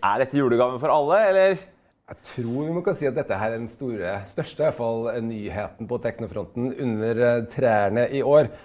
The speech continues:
Speaker 2: når det gjelder å snakke norsk. Når det er sagt, så de som har liksom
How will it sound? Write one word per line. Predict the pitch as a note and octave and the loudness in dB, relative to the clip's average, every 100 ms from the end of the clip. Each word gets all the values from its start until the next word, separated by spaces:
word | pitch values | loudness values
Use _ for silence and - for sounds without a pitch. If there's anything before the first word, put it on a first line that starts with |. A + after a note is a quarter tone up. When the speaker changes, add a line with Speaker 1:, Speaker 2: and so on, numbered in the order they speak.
| - _ | -20 _
Speaker 2:
når | A2+ | -4
det | G#2+ | -2
gjelder | F2 F2 F#2+ - | 0 -2 -4 -6
å | |
snakke | - G2 - E2+ F2 E2 D#2 | -8 -8 -4 -2 -2 -2 -4
norsk. | G2+ - - - - - - _ | -6 -8 -14 -20 -20 -20 -20 _
Når | A2+ | 0
det | B2+ | 2
er | |
sagt, | D#3 C#3+ D3 | 2 -2 4
så | D3 D3 - - C#3+ G#2+ | 6 4 2 -14 -10 -6
de | B2 B2+ | 0 0
som | C#3+ | 2
har | B2+ B2+ | 4 4
liksom | B2+ A2+ | 2 0